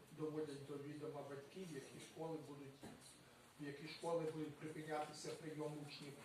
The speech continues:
у перший клас, бо в таких в цих восьми школах не буде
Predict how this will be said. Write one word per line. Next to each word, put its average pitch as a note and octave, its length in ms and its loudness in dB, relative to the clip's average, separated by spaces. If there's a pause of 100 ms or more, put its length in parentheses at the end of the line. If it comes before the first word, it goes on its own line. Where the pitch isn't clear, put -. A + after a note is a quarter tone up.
(220)
у D#3 60 2
перший D3+ 520 2
клас, - 520 6 (380)
бо D3+ 80 2
в D3+ 100 0
таких E3 340 0
в - 40 -8
цих D#3+ 260 0
восьми D#3 320 2
школах F3+ 460 4
не F3+ 100 2
буде D#3+ 420 2